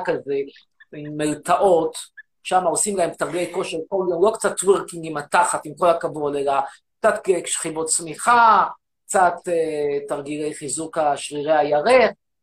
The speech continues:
קצת, אה, תרגילים להכנסת הבטן, ויש שם הרבה מה להכניס, אינשאללה.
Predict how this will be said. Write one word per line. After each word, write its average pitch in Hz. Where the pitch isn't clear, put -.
קצת, 180
אה, 165
תרגילים 156
להכנסת 151
הבטן, 202
ויש 160
שם 165
הרבה 170
מה 202
להכניס, 180
אינשאללה. 180